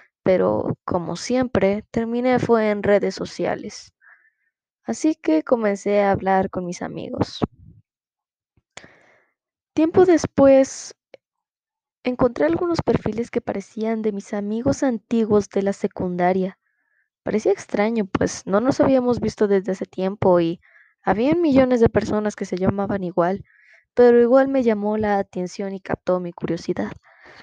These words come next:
Y al final resulté estar en lo cierto. Eran mis antiguos amigos o de la secundaria o de la universidad.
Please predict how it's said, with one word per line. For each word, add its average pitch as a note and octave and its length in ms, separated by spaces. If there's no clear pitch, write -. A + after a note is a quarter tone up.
Y C4 300
al B3+ 140
final C#4 440
resulté A#3 460
estar G#3+ 260
en F#3 140
lo F3 80
cierto. F3+ 500
Eran C4+ 300
mis C#4+ 160
antiguos A#3 480
amigos G#3 580
o A3 100
de A3 140
la G#3+ 100
secundaria G#3+ 800
o A3+ 80
de G3+ 140
la F#3+ 140
universidad. F#3 720